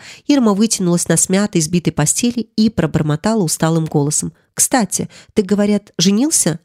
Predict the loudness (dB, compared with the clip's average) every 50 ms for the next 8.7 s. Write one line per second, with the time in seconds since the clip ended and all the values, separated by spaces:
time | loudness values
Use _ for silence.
0 | -2 -2 -2 0 0 0 0 2 2 0 0 0 -2 -2 -2 -2 -4 -4 -4 -4
1 | -6 -6 -8 _ _ _ -20 _ _ _ _ -4 0 0 0 0 0 -2 -2 -2
2 | -2 -2 -2 -2 -4 -2 -2 -2 -2 0 0 0 0 -2 -2 -2 -4 -4 -2 0
3 | 0 0 0 0 0 0 0 0 -2 -2 -2 0 0 0 0 0 -2 -4 -6 -6
4 | _ _ _ _ _ -8 -2 -2 -2 -2 -2 -6 _ _ _ _ _ _ _ 0
5 | 2 2 2 2 2 0 0 -2 -4 -2 -2 -2 -2 -4 -6 _ _ _ _ _
6 | -6 -2 -2 0 0 0 0 0 0 -2 -4 -6 -6 -6 -6 -6 -8 _ _ _
7 | _ _ _ _ _ _ _ _ -2 0 0 2 2 0 -2 -2 -4 -2 -2 -2
8 | -2 -2 -2 -2 -2 -4 -6 -8 -4 -2 -2 -2 -2